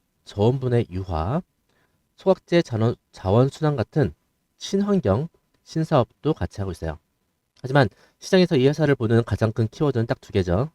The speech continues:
원전 제어 시스템, 그다음에 에스엠알, 소형, 소형 모듈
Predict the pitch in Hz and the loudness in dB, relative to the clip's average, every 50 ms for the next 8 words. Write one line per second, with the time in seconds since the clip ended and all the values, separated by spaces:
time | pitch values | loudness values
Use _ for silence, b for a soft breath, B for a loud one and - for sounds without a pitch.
0 | _ - - 92 92 92 92 120 117 113 110 - 101 92 95 - - 110 - - | _ -8 -2 0 0 0 2 2 2 2 2 0 0 0 0 -2 -4 -4 0 4
1 | 170 202 220 - _ _ _ _ _ _ _ - 90 82 87 104 131 156 151 _ | 4 4 4 0 _ _ _ _ _ _ _ -10 -8 -4 -2 0 -2 -2 -4 _
2 | _ _ _ _ _ _ _ _ _ _ - 87 - 110 107 92 80 76 - _ | _ _ _ _ _ _ _ _ _ _ -14 -8 -4 -2 -2 -2 -2 -4 -8 _
3 | _ _ _ _ _ _ _ _ _ _ - 131 123 123 135 135 _ - - 147 | _ _ _ _ _ _ _ _ _ _ -6 -4 -4 -4 -4 -6 _ -10 -6 -4
4 | 143 151 156 170 185 180 _ _ _ 87 82 80 78 - 104 117 123 131 139 139 | -2 0 0 -2 -4 -6 _ _ _ -10 -8 -8 -6 -4 -2 0 0 -2 -2 -6